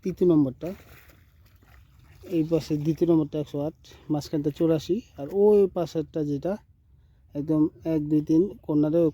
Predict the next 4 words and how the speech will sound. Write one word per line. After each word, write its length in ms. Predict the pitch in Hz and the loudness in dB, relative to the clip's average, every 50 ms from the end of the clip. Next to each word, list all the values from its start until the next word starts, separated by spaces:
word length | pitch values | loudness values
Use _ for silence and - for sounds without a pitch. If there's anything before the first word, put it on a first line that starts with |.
| - | 0
কর্নারেরটা 460 | 156 147 143 151 151 151 151 147 - 151 143 | -2 0 0 0 0 -2 -4 -4 -6 -8 -8
হচ্ছে 140 | 135 - - 143 | -6 -6 -4 -4
ঊনত্রিশ। 380 | 131 127 - 107 101 98 - - - - _ _ _ _ _ _ _ - _ _ _ _ _ _ - - _ _ _ _ _ _ - _ - - _ _ - - - _ - _ _ _ _ _ _ _ _ _ _ _ _ _ _ _ _ _ _ _ _ _ _ _ _ _ _ _ _ _ _ _ _ _ _ _ _ _ _ _ _ _ _ _ _ _ _ _ _ _ _ - | -4 -4 -6 -12 -16 -16 -20 -20 -20 -20 _ _ _ _ _ _ _ -20 _ _ _ _ _ _ -20 -20 _ _ _ _ _ _ -20 _ -20 -20 _ _ -20 -20 -20 _ -20 _ _ _ _ _ _ _ _ _ _ _ _ _ _ _ _ _ _ _ _ _ _ _ _ _ _ _ _ _ _ _ _ _ _ _ _ _ _ _ _ _ _ _ _ _ _ _ _ _ _ -14
সব 140 | 165 160 | -14 -12